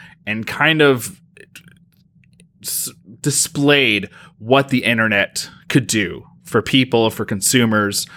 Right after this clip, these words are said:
for fans of music, and what it would mean for, like, people who created art, people, you know, musicians, Metallica, what have you. And how that's kind of led us to, like, you know, it, it brought up the, to the, like, the slope of the curve where it's like, okay, cool, like, the internet's becoming much more popular. Like, oh, smartphones are coming out. Like,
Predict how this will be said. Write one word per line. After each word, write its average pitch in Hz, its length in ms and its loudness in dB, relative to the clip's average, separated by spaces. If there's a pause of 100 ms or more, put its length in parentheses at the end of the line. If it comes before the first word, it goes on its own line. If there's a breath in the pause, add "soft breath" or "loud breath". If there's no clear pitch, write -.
(140 loud breath)
for 113 100 -2
fans 117 300 0
of 104 80 -6
music, 95 540 -2
and 113 140 -2
what 120 120 2
it 117 100 2
would 110 120 -2
mean 107 340 0
for, 104 220 -6
like, 95 240 -6
people 95 240 -10
who 107 80 -6
created 147 320 0
art, 160 220 2
people, 104 340 -4
you 117 80 -4
know, 107 140 -4
musicians, 127 760 -2
Metallica, 110 800 -2
what 117 140 -4
have 87 240 -6
you. 76 220 -16 (580 loud breath)
And 117 460 2
how 147 480 2
that's 131 320 0
kind 143 240 0
of 117 120 -2
led 123 220 4
us 120 280 2
to, 127 120 -2
like, 98 340 -2
you 131 60 -6
know, 98 300 -10 (320 soft breath)
it, - 280 2 (100)
it 113 180 -4
brought 110 240 2
up - 220 -2
the, 127 120 -2
to 139 240 -6
the, 131 160 2
like, 127 280 2
the 143 80 2
slope 196 380 4
of 147 60 2
the 120 100 0
curve 101 420 -4
where 104 100 -10
it's - 120 -14
like, 110 160 -6
okay, 190 280 2
cool, 220 260 4
like, 113 220 2
the 107 60 0
internet's 110 320 -2
becoming 117 280 -2
much 107 180 -4
more 131 120 2
popular. 120 500 2
Like, 101 140 -4
oh, 160 200 6
smartphones 151 640 0
are 107 40 -6
coming 98 280 -10
out. 78 220 -12
Like, 92 300 -10